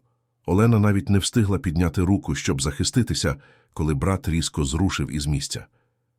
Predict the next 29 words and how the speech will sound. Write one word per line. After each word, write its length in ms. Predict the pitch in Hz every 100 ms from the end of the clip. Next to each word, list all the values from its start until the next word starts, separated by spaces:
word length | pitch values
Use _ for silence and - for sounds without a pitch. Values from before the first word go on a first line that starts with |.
| _
Його 240 | - 87 107
плече 340 | 107 98 117
вдарило 520 | 82 73 101 92 71
її 200 | 71 67
так, 360 | 69 107 78 - _ _ _
що 220 | - 95
вона 200 | 87 92
відчула, 460 | 87 - 117 95
як 180 | 85 80
стіна 480 | - - 85 87 95
різонуло 560 | 76 71 78 76 69 64
по 120 | 67
спині. 460 | - 71 60 58 - _ _ _ _
Повітря 440 | 113 113 151 127
вийшло 380 | 92 120 120 104
з 100 | 78
легень, 400 | 90 98 71 69 71
а 80 |
тіло 300 | 87 117 95
знову 340 | 78 92 101 82
скрутилося 580 | - 82 73 71 69 69
від 140 | 67
болю. 320 | 67 62 52 - _ _ _ _ _ _ -
У 60 |
такій 260 | 101 107 120
миті 280 | 113 113 73
час 400 | - 113 110 -
ніби 220 | 87 85
зупиняється, 840 | 78 85 85 107 82 67 - 62